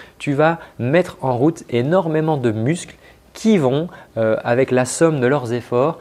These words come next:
te permettre de produire un son. Un son à la bonne hauteur, euh, de justesse et avec, euh, les paroles adéquates. Maintenant, euh, cette coordination, elle concerne tellement de muscles que c'est là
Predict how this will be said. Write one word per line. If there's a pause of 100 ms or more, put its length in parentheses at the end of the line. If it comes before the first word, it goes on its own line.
(180)
te
permettre
de
produire
un
son. (360)
Un
son
à
la
bonne
hauteur, (300)
euh,
de
justesse
et
avec,
euh,
les
paroles
adéquates. (320)
Maintenant, (520)
euh, (340)
cette
coordination,
elle
concerne
tellement
de
muscles (320)
que
c'est
là